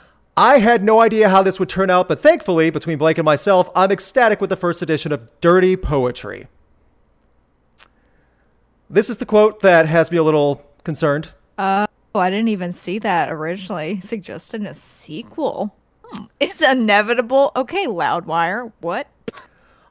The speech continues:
Speaker 1: I'm intrigued and excited to share this full dose of my thought-provoking, chaotic, and emotionally stimulating artistic vision with all of you. Welcome to my rabbit hole.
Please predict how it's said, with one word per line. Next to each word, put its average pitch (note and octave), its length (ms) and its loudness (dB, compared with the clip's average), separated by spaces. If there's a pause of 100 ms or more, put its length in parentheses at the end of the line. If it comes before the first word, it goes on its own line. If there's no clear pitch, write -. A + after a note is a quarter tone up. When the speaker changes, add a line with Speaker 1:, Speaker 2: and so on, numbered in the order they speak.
(100)
Speaker 1:
I'm B3+ 220 6
intrigued C#4 540 0
and A3+ 100 0
excited G#3+ 400 2
to G3 60 -6
share G3+ 320 2
this F3+ 200 -2
full A#3+ 380 4
dose G3+ 400 6
of D#3+ 220 0
my D3+ 180 4
thought-provoking, G3 840 2
chaotic, E3+ 500 2
and D3 80 0
emotionally G3 500 0
stimulating F#3+ 540 -2
artistic E3+ 400 -2
vision D#3 220 -2
with D3 120 -2
all D3 220 4
of D3+ 100 0
you. A#2+ 340 -6 (1160)
Welcome A3 800 4 (180)
to G3+ 320 0
my D#3 840 4
rabbit A#2+ 400 -2
hole. A2 500 -6